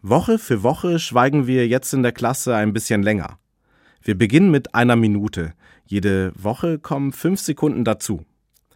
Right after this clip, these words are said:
Meine Klasse ist so motiviert, dass sie sich vornehmen, am Ende des Schuljahres fünf Minuten Stille auszuhalten. Ich bin gespannt, wie das wird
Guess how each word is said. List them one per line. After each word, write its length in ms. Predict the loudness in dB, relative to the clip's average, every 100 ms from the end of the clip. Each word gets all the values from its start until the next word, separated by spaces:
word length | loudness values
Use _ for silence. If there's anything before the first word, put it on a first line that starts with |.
| _ _ _ -4
Meine 200 | -2 -2
Klasse 360 | 2 0 2
ist 140 | 0 2
so 140 | 2
motiviert, 560 | 4 2 0 0 0 0 -14 -20 -4
dass 160 | -2
sie 80 | -2
sich 240 | -2 -2 -2
vornehmen, 420 | 0 2 4 4
am 180 | 4 4
Ende 280 | 4 2
des 120 | 2 0
Schuljahres 600 | 0 0 2 2 0 -2
fünf 320 | -2 -2 0
Minuten 400 | 2 2 2 -2
Stille 360 | 0 2 2
auszuhalten. 680 | 0 -4 -4 -6 -6 -6 -8 -10 _ _ _ _ _ _ _ _ _ _ -16
Ich 180 | -14 -6
bin 120 | -6
gespannt, 400 | -4 2 2 4
wie 100 | 2
das 200 | 0 -2
wird 260 | 0 0